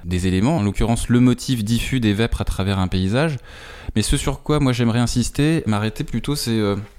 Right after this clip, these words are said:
ce syntagme isolé du quatrième vers imprimé en italique, l'ombre du soir.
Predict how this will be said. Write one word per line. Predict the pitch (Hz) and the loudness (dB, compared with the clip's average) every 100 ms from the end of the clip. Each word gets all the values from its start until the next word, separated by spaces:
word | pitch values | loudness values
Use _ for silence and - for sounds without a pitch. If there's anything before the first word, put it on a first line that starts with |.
| - - | -16 -6
ce | - 117 | 0 0
syntagme | - 123 113 131 120 | 2 2 2 2 4
isolé | 110 107 107 120 | 4 4 2 2
du | 120 98 | 0 -2
quatrième | 110 - - 107 101 | 0 0 2 2 2
vers | 104 123 127 - | 2 0 -2 -2
imprimé | 104 - 110 110 | 0 2 2 4
en | 101 | 2
italique, | 98 104 123 - - - - - - - | 2 -2 -2 -8 -16 -16 -16 -16 -6 0
l'ombre | 104 139 117 110 | 4 4 4 0
du | 104 | -2
soir. | - 123 135 | -2 -2 -2